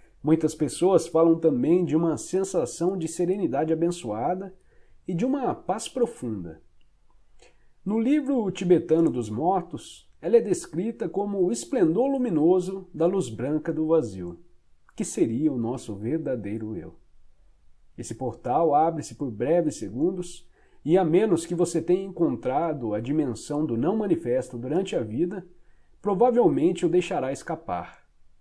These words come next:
Muitas pessoas carregam uma grande resistência residual, muito medo e um forte apego à experiência sensorial, uma enorme identificação com o mundo manifesto. Então,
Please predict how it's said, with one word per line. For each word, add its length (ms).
Muitas 340
pessoas 640
carregam 760
uma 380
grande 440
resistência 720
residual, 720
muito 300
medo 560
e 80
um 100
forte 340
apego 440
à 60
experiência 640
sensorial, 840
uma 200
enorme 440
identificação 880
com 120
o 140
mundo 240
manifesto. 720
Então, 580